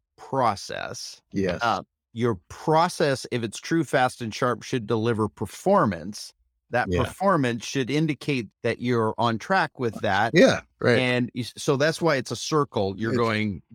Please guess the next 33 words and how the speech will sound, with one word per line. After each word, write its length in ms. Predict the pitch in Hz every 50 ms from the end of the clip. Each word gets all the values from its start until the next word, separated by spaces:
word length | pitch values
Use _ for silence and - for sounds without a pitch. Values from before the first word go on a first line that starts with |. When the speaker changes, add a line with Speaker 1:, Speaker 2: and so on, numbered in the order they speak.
| - _ _ _ _
Speaker 1:
process 380 | - 139 139 151 - - 135
Speaker 2:
Yeah. 180 | 123 123 110 104
Speaker 1:
into 120 | 98 95
performance, 520 | - 104 - - 147 143 139 139 135 107 -
performance 520 | - 123 110 - 135 131 131 127 120 -
back 280 | - 127 120 117 - 127
into 140 | 120 113 85
process. 600 | - - - 120 120 120 - - 95 85 - - -
And 160 | 113 113 -
so 240 | - 139 127 110 - - - _
that 400 | - 120 110 135 123 123 123 - -
military 800 | 110 113 123 135 147 180 196 214 208 - - 190 175 165 147 131
way 300 | 123 131 135 139 131 101
of 140 | 110 107 -
thinking 800 | - - - - 165 170 180 151 - - 110 95 92 95 98 95 - _ _ _ _ _
means 320 | - 135 139 139 135 120 107
you're 160 | 127 117 - -
constantly 760 | - 117 - 147 165 170 - - - 185 143 170 151 139 127
moving 720 | 117 113 117 127 135 139 127 135 135 127 123 120 110 104 - _
your 540 | 117 113 120 113 113 110 110 107 104 98 85 -
processes 1160 | _ - - 170 165 175 185 170 - - 143 120 - - 110 101 104 107 113 104 - - - - _ _ _
to 480 | - - 151 143 139 131 127 120 110 - - _ -
impact 460 | 131 135 131 120 120 110 95 - -
performance. 720 | - 104 - - 196 202 160 117 95 87 85 95 - -
I 80 | 85 123
mean, 200 | 127 131 123 123
it's 180 | 120 107 -
a, 100 | 131 85
it's 220 | 104 120 107 - 135
a 200 | 120 113 107 - -
always 540 | 120 135 147 165 170 170 160 147 135 113 120
an 160 | 113 123 123
in-, 240 | - - 131 135